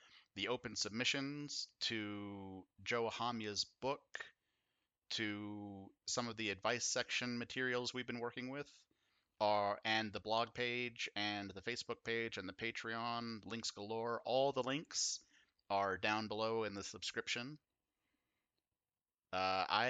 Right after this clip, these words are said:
have been your host, Sean, and I'll see you next time when we are on a new page at R S S dot com podcasting.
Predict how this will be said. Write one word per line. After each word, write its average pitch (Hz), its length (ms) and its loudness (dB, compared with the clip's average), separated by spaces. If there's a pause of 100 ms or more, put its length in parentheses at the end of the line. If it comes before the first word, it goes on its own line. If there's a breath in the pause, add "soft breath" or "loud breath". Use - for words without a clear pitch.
have 107 120 0
been 123 200 -2
your 117 160 0
host, 127 560 -2 (180)
Sean, 135 480 0 (540)
and 107 500 2 (100)
I'll 117 200 2
see - 220 0
you 120 200 -2
next 135 360 -2
time 131 500 -2 (480)
when 101 280 -4
we 113 140 -2
are 101 220 2
on 147 560 -2 (1300)
a 104 100 -2
new 143 560 -6
page - 880 -4 (280)
at 90 140 -4 (140)
R 123 240 2
S 127 240 0
S 120 320 0 (100)
dot 117 240 -2
com 127 340 -2
podcasting. 76 760 -4